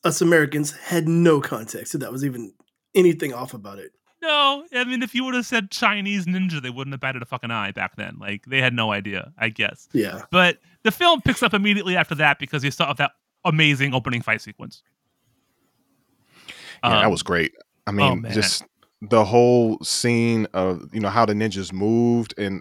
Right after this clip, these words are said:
Speaker 3: I, I love how, like, the choreography is just, like, really great. He took his time. He knows his stuff. You don't, like, in Enter the Ninja, you, it just does not look even near as
Speaker 2: <laughs>
Speaker 3: interesting.
Speaker 2: No, it really doesn't. Yeah. It's very staged in Enter the Ninja. What do, what do you think, Anthony?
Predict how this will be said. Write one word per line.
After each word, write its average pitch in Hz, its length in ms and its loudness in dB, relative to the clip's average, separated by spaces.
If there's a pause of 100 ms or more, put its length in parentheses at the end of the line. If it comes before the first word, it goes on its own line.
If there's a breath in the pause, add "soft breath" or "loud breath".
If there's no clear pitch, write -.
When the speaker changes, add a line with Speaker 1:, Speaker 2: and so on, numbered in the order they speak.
(160)
Speaker 3:
I, 117 140 -2
I 135 60 4
love 151 340 6
how, 117 360 2 (260)
like, 107 160 -6
the 110 80 -2
choreography 117 680 4
is 95 120 -6
just, 98 300 -8
like, 92 200 -6
really 107 200 -2
great. 98 260 0
He 143 120 0 (220)
took 196 180 2
his 175 140 2
time. 170 280 2
He 113 120 0
knows 135 300 4
his 117 120 0
stuff. - 300 4 (360 loud breath)
You 135 120 6
don't, 156 200 6 (360)
like, 127 160 2
in 127 80 4
Enter 156 180 8
the 147 100 6
Ninja, 160 480 6
you, 160 180 4
it 123 160 0
just - 240 -4
does 117 220 4
not 104 300 2
look 95 280 0
even 90 360 0
near 90 360 -2 (360)
as 92 240 4 (120)
Speaker 2:
<laughs> - 100 -20
Speaker 3:
interesting. 92 600 0 (400 soft breath)
Speaker 2:
No, 160 240 4
it 135 80 -2
really 165 220 -2
doesn't. 120 440 -2
Yeah. 117 360 -4 (1500)
It's - 160 -8
very 170 220 -2
staged 127 760 -4
in 127 120 -10
Enter 123 180 -2
the 117 80 -6
Ninja. 107 280 -6
What 143 100 -2
do, 131 80 -8
what 147 100 0
do 135 60 2
you 139 100 2
think, 117 240 -4
Anthony? 107 340 -4